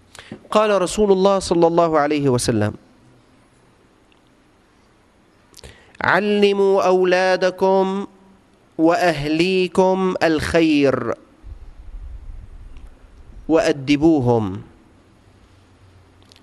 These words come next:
علم ابنك الخير، علم ابنك يقرأ القرآن،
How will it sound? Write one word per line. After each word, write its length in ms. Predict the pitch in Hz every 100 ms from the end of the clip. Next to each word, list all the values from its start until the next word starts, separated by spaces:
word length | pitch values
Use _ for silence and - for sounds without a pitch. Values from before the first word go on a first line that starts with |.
| -
علم 400 | 165 214 185 151
ابنك 380 | 185 185 160 156
الخير، 280 | - 175 160
علم 420 | 208 226 196 180
ابنك 360 | 196 196 180
يقرأ 260 | 180 175 160
القرآن، 460 | 151 165 147 156